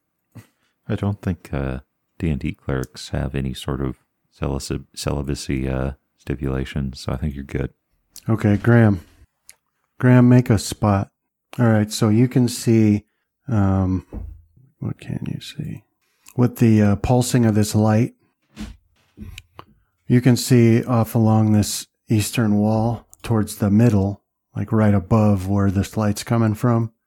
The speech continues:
Speaker 2: You catch that light cast a shadow of a creature with many eyes, um, up above it, right around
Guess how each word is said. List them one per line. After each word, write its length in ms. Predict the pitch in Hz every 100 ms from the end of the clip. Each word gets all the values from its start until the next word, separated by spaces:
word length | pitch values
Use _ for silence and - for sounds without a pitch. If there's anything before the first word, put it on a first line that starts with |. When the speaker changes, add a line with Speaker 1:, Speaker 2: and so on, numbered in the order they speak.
| _ _ _
Speaker 2:
You 200 | 120 107
catch 380 | - 113 - -
that 280 | 107 101 - _ -
light 380 | 110 110 107 107 _ _
cast 380 | 117 110 98 -
a 40 |
shadow 640 | 95 - 113 107 98 95 90 _ _
of 240 | - 107 101
a 240 | 98 101
creature 420 | - 117 107 - 101
with 200 | 95 -
many 420 | 107 107 104 101
eyes, 600 | 101 95 92 90 - - _ _ _ _
um, 360 | 107 92 98 - _ _ _ _
up 140 | 120 107
above 320 | 92 101 92
it, 160 | 92 - _ _ _ -
right 260 | 107 104
around 840 | 101 101 101 95 95 95 98 98